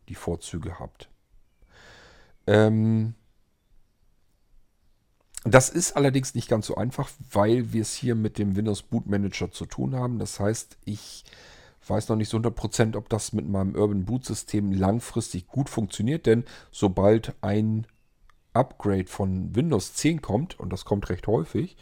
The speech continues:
könnte ich mir durchaus vorstellen, dass es sagt, „Moment mal, ähm, das Bootsystem, was ich hier auf der Festplatte habe, das ist irgendwie nicht in Ordnung, das kenne ich nicht.“ Da installiere ich mal lieber den Windows Boot Manager drüber und schon wäre die V zwei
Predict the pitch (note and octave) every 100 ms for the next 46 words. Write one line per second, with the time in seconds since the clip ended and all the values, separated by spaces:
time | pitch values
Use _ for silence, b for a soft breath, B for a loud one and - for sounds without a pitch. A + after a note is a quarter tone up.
0 | B B B - A2 A#2+ A#2+ A#2+ G#2 G2+
1 | C#3 C#3+ A2 - A2 A2+ - A2+ A#2 A2+
2 | G#2 G#2 - G2+ G#2+ - F#2 E2+ F#2 B2+
3 | A#2+ A#2 A#2 B B B B B - F#2+
4 | F#2+ F#2+ F2+ - - - D#3+ F#3 G#2+ -
5 | G#2 F2+ F#2+ F#2+ - G2 F#2+ G2 - F#2+
6 | F2+ G#2 - G2+ F#2+ G2 G2 F#2+ B2 B
7 | B - F#2 G#2 G#2+ G#2+ G2 G#2+ G2+ G2+
8 | F2 - G2 - - F#2 E2+ - - -
9 | - - - _ _ _ - _ - -
10 | _ - - - B B B B B B
11 | A2+ A2+ A2+ G#2 G2+ G2+ F#2 G2 G2+ F#2
12 | F#2 F#2 F#2 - - - F2+ E2+ F#2+ E2+
13 | G2+ B2 G2 - - - F2+ A2+ C#3+ G2+
14 | G#2 G2+ F#2+ - - F2+ - - - -
15 | E2+ A2 D#3 F3